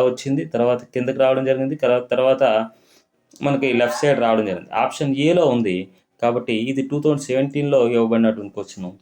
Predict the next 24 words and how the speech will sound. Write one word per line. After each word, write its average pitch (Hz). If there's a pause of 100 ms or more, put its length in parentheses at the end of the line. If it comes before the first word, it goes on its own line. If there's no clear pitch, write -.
(440)
ఈ 131 (120)
ఫిగర్ 156
అనేది 139
ఆప్షన్ 117 (140)
ఏలో 151 (100)
దాగి 92
ఉంది. 73 (1300)
ఇక్కడ 143
చూడండి, 139 (760)
ఇలా 160 (180)
రివర్స్డ్ 175 (120)
వి 160 (180)
ఉంది, 135 (460)
ఈ 135
విధంగా 147
ఒక - (100)
లైన్, 127 (100)
ఈ -
విధంగా 123
ఒక 117
లైన్ 107
వచ్చింది, 110 (360)
ఎక్కడుందో 139
మనం 123